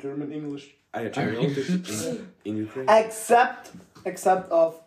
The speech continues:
Speaker 1: um, <coughs> uh, which was it? I think politic, where he
Speaker 2: Politics.
Speaker 1: gives you, uh, he,
Speaker 2: Yeah.
Speaker 1: he, he gave you an Ukrainian text.
Speaker 2: Yeah, it
Speaker 1: I
Speaker 2: was
Speaker 1: think
Speaker 2: so
Speaker 1: it was
Speaker 2: helpful.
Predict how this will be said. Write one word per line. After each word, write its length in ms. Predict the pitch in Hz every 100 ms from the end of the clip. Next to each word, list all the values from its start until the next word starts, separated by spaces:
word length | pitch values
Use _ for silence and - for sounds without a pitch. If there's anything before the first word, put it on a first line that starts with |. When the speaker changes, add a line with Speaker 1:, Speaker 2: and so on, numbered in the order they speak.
| 156
Speaker 1:
um, 200 | 151 151 151 - - -
<coughs> 100 | - - - 160
uh, 200 | 165 160 - 180
which 120 | 202
was 120 | 226 226
it? 60 | 220 180
I 40 | 175 -
think 380 | 202 208 - -
politic, 760 | 185 214 220 - _ - 226 220 - 190
where 200 | 190 185
he 120 | 190
Speaker 2:
Politics. 180 | 196 196
Speaker 1:
gives 140 | 190 185 185
you, 80 | 170 156 160
uh, 100 | 156 151
he, 60 | 170 160
Speaker 2:
Yeah. 280 | 170 165 160 -
Speaker 1:
he, 60 | 165
he 40 | 165 170
gave 160 | 170 170 - - - 160
you 80 | 160 156
an 60 | 151 151
Ukrainian 320 | 147 160 165 180
text. 160 | 185 185 _ _
Speaker 2:
Yeah, 360 | 107 104 110 117 117 _ _ -
it 80 | 120
Speaker 1:
I 40 | 117
Speaker 2:
was 80 | 139
Speaker 1:
think 100 | 143
Speaker 2:
so 60 |
Speaker 1:
it 40 | 123
was 60 | 113 110
Speaker 2:
helpful. 280 | - 127